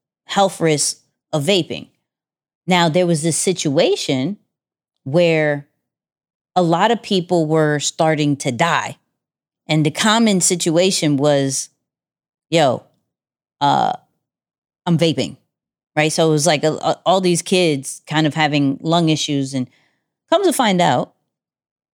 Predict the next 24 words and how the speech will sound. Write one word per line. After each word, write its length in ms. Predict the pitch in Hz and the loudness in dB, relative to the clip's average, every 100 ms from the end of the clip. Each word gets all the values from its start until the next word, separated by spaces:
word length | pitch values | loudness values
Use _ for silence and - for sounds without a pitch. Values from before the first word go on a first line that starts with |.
| _ _ _ _ | _ _ _ _
that 180 | 185 170 | 2 4
was 220 | 170 147 | 4 0
really 520 | 151 214 233 196 - - | 0 0 0 -2 -4 -6
T 280 | 226 208 | -2 0
H 100 | 170 | 0
C 420 | - 233 226 175 _ _ _ _ _ _ _ _ _ | -2 -2 -2 -2 _ _ _ _ _ _ _ _ _
situations 760 | - 196 175 165 156 - 151 139 | -2 0 2 2 2 2 0 2
that 140 | 147 | 0
were 100 | 139 | 0
going 440 | - 165 185 185 170 | -4 0 2 2 2
into 600 | 160 - 160 151 139 - _ _ - | 0 0 2 2 0 -6 _ _ -4
these 180 | 170 147 | -2 0
devices 640 | 147 170 262 - 143 143 | 0 2 2 2 0 -2
because 260 | 147 165 143 | -4 -4 -4
you 60 | |
could 120 | 143 - | -4 -4
take 180 | 151 | -2
off 200 | 151 135 | 0 -2
the 80 | 135 | -6
pod 540 | - 185 190 120 123 - _ _ _ _ _ _ _ _ | -2 0 0 0 -4 -8 _ _ _ _ _ _ _ _
that 140 | 180 175 | 0 2
was 100 | 170 | 2
killing 300 | 403 330 156 | 0 0 0
people. 380 | 147 - - | -2 -4 -12